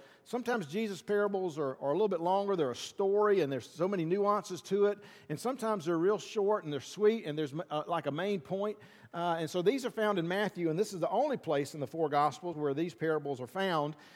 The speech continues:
But, uh, Matthew thirteen, verses forty-four through forty-six. Let me read these two parables to us this morning. Jesus said, "The kingdom of heaven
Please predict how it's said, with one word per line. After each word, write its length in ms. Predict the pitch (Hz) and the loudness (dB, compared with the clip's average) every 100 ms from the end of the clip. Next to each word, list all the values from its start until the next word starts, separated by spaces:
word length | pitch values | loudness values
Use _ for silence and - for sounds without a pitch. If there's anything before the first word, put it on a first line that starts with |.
| - - | -20 -2
But, 220 | 175 165 | 0 4
uh, 140 | 156 | 4
Matthew 400 | 151 214 - 220 | 4 0 -2 -4
thirteen, 560 | 196 214 208 175 160 147 | 0 2 2 0 -2 0
verses 320 | 160 147 131 | -2 -2 -10
forty-four 480 | 190 180 156 175 156 | -4 -4 -2 -4 -4
through 120 | 156 | -6
forty-six. 580 | - 165 143 151 117 - | -6 -4 -4 -6 -6 -6
Let 100 | 170 | -4
me 60 | |
read 180 | 170 170 | -2 -2
these 140 | 165 - | -2 -6
two 140 | 160 | -8
parables 380 | 147 147 131 - | -4 -4 -4 -8
to 140 | 151 | -8
us 100 | 127 | -8
this 140 | 139 139 | -10 -6
morning. 260 | 127 107 - _ _ _ _ _ - - - - - | -6 -6 -12 _ _ _ _ _ -20 -20 -20 -20 -16
Jesus 320 | - 240 233 - | -2 0 0 2
said, 160 | 196 | 0
"The 80 | 156 | 0
kingdom 500 | - 220 277 294 240 | 0 2 2 2 2
of 140 | 160 | 0
heaven 580 | - 262 262 165 135 165 | 2 2 2 2 0 -4